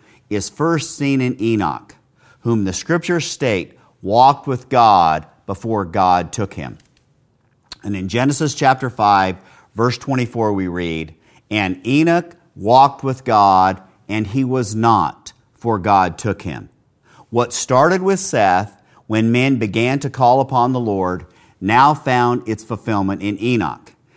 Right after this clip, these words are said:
and his exemplary walk with God. Enoch's fellowship with the Lord implies that where the Lord led him,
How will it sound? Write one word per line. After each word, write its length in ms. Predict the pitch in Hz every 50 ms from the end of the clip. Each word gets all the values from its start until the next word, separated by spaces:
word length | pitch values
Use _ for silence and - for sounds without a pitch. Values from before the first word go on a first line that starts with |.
| _ _ _
and 220 | - 98 110 107 110
his 220 | 120 117 101 92
exemplary 600 | 95 78 - 104 117 131 139 151 156 143 139 135
walk 520 | 117 110 117 117 104 95 87 95 - - - _ -
with 300 | 104 110 110 104 - -
God. 360 | - 82 73 67 65 64 - _ _ _ _ _ _ _ _ - _ _ _ _ _ _
Enoch's 400 | 135 143 156 175 202 185 196 -
fellowship 640 | - - 170 165 165 170 170 156 - - 160 - 151
with 140 | 143 135
the 60 | 131 117
Lord 300 | 110 110 110 110 110 117
implies 800 | 107 98 - 110 110 104 101 92 78 73 65 60 - - - - _ _ _ _ _ _ _ _
that 180 | 107 107 95 98
where 260 | 110 117 123 127 127
the 120 | 104 113 110
Lord 280 | 104 104 101 98 90
led 300 | 92 95 110 120 135 143
him, 480 | 151 160 160 160 165 165 170 151 139